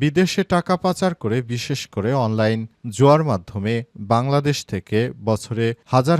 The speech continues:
হাজার কোটি ডলার বিদেশে পাচার করছে, এই চক্রকে ধরতে সরকার বদ্ধপরিকর। এছাড়াও অনলাইনে জুয়ার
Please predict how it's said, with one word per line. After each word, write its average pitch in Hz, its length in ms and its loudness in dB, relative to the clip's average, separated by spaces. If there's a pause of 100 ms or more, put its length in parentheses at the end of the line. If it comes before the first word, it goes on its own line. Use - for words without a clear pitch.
হাজার 165 240 2 (160)
কোটি 147 220 -2 (120)
ডলার 101 280 -2
বিদেশে 104 520 -6 (160)
পাচার 113 320 -2 (120)
করছে, 104 380 -4 (320)
এই 107 160 -2
চক্রকে 120 520 -6 (160)
ধরতে 110 340 -2 (360)
সরকার 107 360 -2 (160)
বদ্ধপরিকর। 104 760 -2 (120)
এছাড়াও 110 440 -2
অনলাইনে 110 420 0 (320)
জুয়ার 127 240 6